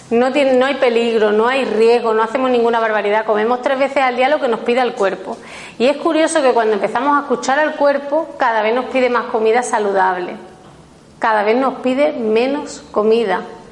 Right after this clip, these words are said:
Cada vez nos pide, eh, más líquido, sobre todo agua.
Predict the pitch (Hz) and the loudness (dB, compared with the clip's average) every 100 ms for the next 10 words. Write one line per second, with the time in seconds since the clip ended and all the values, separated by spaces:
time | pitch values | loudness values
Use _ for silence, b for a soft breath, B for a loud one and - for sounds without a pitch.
0 | B B B - - 220 208 208 247 262 | B B B -16 -4 0 2 2 2 0
1 | 262 - 254 269 320 349 349 B B B | -4 -4 -2 0 0 0 -6 B B B
2 | - - 233 233 220 214 214 208 233 233 | -10 0 2 4 4 2 2 0 -2 -2
3 | 220 247 214 202 190 - - - - - | -2 -2 -4 -4 -4 -6 -16 -20 -20 -4
4 | 233 214 208 226 247 214 220 202 180 | 0 0 2 2 4 4 2 0 -2